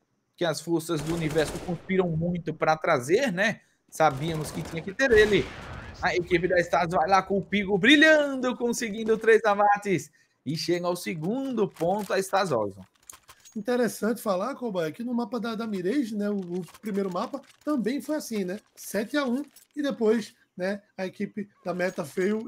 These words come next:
Speaker 2: fez o sete a dois, né? E aqui também, sete a um, não rolou o oito a um, foi direto pro sete a dois, pausezinho da equipe da Star Horizon. Interessante, pausar interessante aqui. Não, gente, a gente fez um, um round rápido,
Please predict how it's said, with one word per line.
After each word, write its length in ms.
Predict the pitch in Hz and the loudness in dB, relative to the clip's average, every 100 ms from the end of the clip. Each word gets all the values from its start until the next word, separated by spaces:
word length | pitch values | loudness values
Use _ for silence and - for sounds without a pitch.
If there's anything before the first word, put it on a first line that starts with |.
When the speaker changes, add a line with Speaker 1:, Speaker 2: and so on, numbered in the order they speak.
| 180 | -6
Speaker 2:
fez 200 | 208 202 | -4 -4
o 60 | 196 | -4
sete 300 | - 202 240 | -6 -4 -4
a 60 | |
dois, 380 | 190 160 165 147 | -4 -2 0 0
né? 140 | 160 185 | -2 -2
E 60 | |
aqui 440 | 180 - 214 226 233 _ _ - | -4 -4 -2 -2 -4 _ _ -4
também, 360 | 247 180 147 | -4 -2 -4
sete 320 | - 180 208 220 | -4 -6 -4 -2
a 60 | |
um, 180 | 190 220 | 0 0
não 200 | 214 285 | 0 2
rolou 280 | 254 220 208 | 2 4 4
o 60 | 202 | 4
oito 180 | 220 | 2
a 60 | 247 | 0
um, 200 | 196 220 _ _ | -2 -4 _ _
foi 180 | - 220 | -4 -2
direto 480 | 190 170 175 165 - _ _ | 0 0 -2 -4 -16 _ _
pro 140 | 196 | -10
sete 440 | - - 180 202 226 | -8 -8 -8 -6 -4
a 100 | 180 | -4
dois, 380 | 151 165 175 - _ _ _ | -4 -6 -6 -12 _ _ _
pausezinho 640 | 170 190 233 190 156 202 | -4 -4 -4 -8 -6 -6
da 140 | 196 | -4
equipe 360 | 156 196 202 196 - _ | -6 -6 -8 -10 -16 _
da 100 | 180 | -12
Star 220 | 156 180 | -6 -4
Horizon. 340 | 165 196 196 214 _ | -2 -2 -6 -10 _
Interessante, 640 | 254 294 - 254 208 - _ | -4 -4 0 0 -2 -4 _
pausar 320 | 180 175 190 | -4 -4 -6
interessante 500 | 190 190 180 - 175 | -6 -6 -6 -8 -10
aqui. 440 | 156 - 240 254 254 _ - | -12 -6 -4 -2 -6 _ -8
Não, 220 | 196 180 | -2 -2
gente, 240 | 135 127 143 | -2 -6 -6
a 40 | |
gente 200 | 160 - | -8 0
fez 160 | 196 185 | 0 0
um, 160 | 175 - | -4 -10
um 220 | 185 170 | -12 -10
round 240 | 143 160 151 | -4 -4 -4
rápido, 420 | 143 190 185 160 | -2 -4 -4 -10